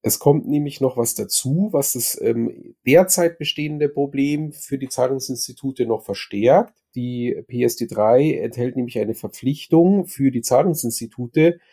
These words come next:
Konzentrationsrisiken bei der Sicherung von Kundengeldern zu vermeiden. Äh, das bedeutet unter Umständen, dass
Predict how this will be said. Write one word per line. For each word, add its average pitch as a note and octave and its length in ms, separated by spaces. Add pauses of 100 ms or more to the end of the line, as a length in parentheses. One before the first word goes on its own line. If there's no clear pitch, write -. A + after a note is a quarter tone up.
Konzentrationsrisiken C#3 1900
bei A2+ 180
der A2 120
Sicherung C#3+ 640
von A#2 280
Kundengeldern C3 1040 (400)
zu - 200
vermeiden. A#2 760 (500)
Äh, G#2 200
das B2+ 340
bedeutet C3 600
unter A#2+ 220
Umständen, D#3+ 960
dass C3 380